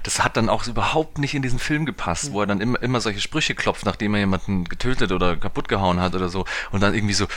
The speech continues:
Speaker 1: "Strike three, you're out." So, hä, wo kam das denn jetzt her? Und zu wem sagt er
Speaker 2: Ja.
Speaker 1: das? Also das ist halt so ein,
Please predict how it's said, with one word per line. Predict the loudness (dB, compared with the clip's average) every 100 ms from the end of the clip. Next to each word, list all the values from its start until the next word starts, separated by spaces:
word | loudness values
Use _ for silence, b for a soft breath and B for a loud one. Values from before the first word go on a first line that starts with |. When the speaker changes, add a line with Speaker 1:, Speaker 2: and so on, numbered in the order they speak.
| B B B
Speaker 1:
"Strike | -4 0 2 2
three, | 2 0 2 4 4 B
you're | 4 4 6
out." | 6 6 2 0 B
So, | -4 2
hä, | 4 6 4
wo | 4
kam | 6 4 4
das | 2
denn | 2 2
jetzt | 2 2 4
her? | 4 2 B
Und | -2 -2
zu | 0 2
wem | 2 2
sagt | 4 4 4 2
er |
Speaker 2:
Ja. | 0
Speaker 1:
das? | 2
Also | 2 4
das | 4 4
ist | 2
halt | 4
so | 4
ein, | 2